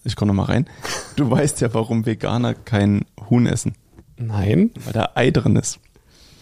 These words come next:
Speaker 1: Nun,
Speaker 2: Äh.
Speaker 1: ähm, ich kenn
Speaker 2: Hä?
Speaker 1: diese Influencerin nicht, aber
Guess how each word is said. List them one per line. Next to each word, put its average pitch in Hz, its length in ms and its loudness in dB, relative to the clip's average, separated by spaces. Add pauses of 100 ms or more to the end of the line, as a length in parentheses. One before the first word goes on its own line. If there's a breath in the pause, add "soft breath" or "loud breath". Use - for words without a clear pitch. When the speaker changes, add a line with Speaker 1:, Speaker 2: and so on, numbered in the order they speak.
(380 soft breath)
Speaker 1:
Nun, 120 300 4 (320 loud breath)
Speaker 2:
Äh. 127 220 2 (120)
Speaker 1:
ähm, 107 440 -2 (120)
ich 110 140 0
kenn 131 160 0
Speaker 2:
Hä? 131 60 4
Speaker 1:
diese 123 140 2
Influencerin 113 680 -2
nicht, 135 320 -2
aber 107 260 2